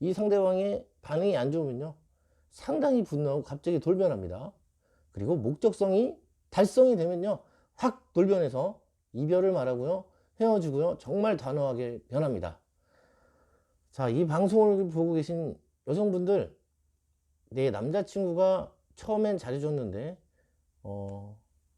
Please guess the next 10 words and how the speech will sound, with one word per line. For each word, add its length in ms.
정말 340
내가, 480
제가 260
얘기야, 520
이야기해드린 840
것처럼 520
이렇게 260
돌변해서 580
이별을 420
당하고요, 500